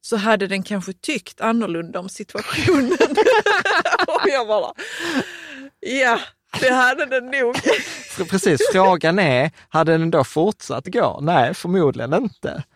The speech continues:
Speaker 2: Och jag tänkte så här, det var så här briljant, för att, alltså, det som jag såg framför mig var så här, ja, ja, men jag går i mitt liv, alltså, särskilt om, när, när jag liksom jobbat som anställd, alltså, att, ja, chefen, företaget vet vart det ska.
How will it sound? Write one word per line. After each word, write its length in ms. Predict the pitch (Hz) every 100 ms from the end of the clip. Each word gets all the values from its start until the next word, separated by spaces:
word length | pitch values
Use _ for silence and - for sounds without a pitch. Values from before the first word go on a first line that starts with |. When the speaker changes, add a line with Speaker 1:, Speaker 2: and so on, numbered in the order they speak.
| _ _
Speaker 2:
Och 120 | 190 208
jag 140 | 196
tänkte 260 | 214 196 175
så 100 | 175
här, 80 |
det 60 | 170
var 80 | 170
så 120 | 180
här 40 |
briljant, 680 | 160 175 175 190 208 143 139
för 120 | - 165
att, 80 | - _ _ _ - -
alltså, 160 | 170
det 140 | 180 170
som 140 | 175
jag 140 | 185 165
såg 200 | 175 156
framför 420 | 156 156 147 -
mig 380 | 139 135 151 151
var 180 | 147 139
så 120 | 135
här, 140 | 123 135
ja, 200 | 156 190
ja, 320 | 160 143 - 277
men 200 | 156 160
jag 300 | 175 170 160
går 240 | 175 156
i 40 | 135
mitt 220 | 135 -
liv, 440 | 139 123 147 156 - -
alltså, 200 | 139 143
särskilt 340 | 151 147 -
om, 200 | 135 123
när, 320 | 139 139 127 131
när 200 | 127 123
jag 140 | 123
liksom 260 | 120 - 127
jobbat 260 | 117 -
som 120 | 131
anställd, 520 | 151 120 - 143 139 135 _ _ _ -
alltså, 180 | 156
att, 140 | 156 -
ja, 220 | 180 175
chefen, 520 | - 247 156 - 117
företaget 680 | - 233 302 127 110 117 143
vet 240 | - - -
vart 160 | 147
det 60 | 156
ska. 380 | - - -